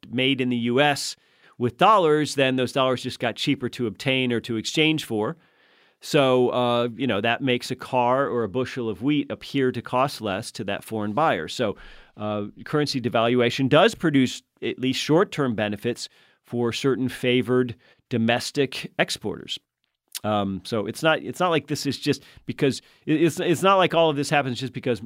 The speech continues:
people in government are stupid. Uh, and f-, number five, to attract more foreign tourists and to make it more expensive for the country's own citizens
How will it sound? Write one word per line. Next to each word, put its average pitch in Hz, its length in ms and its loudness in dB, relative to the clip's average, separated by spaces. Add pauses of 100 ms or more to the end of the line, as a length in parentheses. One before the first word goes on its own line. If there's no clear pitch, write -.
(140)
people 127 240 -4
in 110 60 -4
government 107 300 -2
are 90 40 -12
stupid. - 480 -4 (420)
Uh, 117 280 2
and 135 180 0
f-, - 180 -16
number 147 220 0
five, 190 300 4
to 147 80 0
attract 156 340 0
more 139 120 -2
foreign 170 340 2
tourists 123 420 -2
and 123 60 -2
to 117 60 0
make 123 180 0
it 117 40 -6
more 117 140 -2
expensive 160 500 0
for 120 120 -8
the 104 60 -8
country's - 360 -4
own 160 180 2
citizens 110 500 -4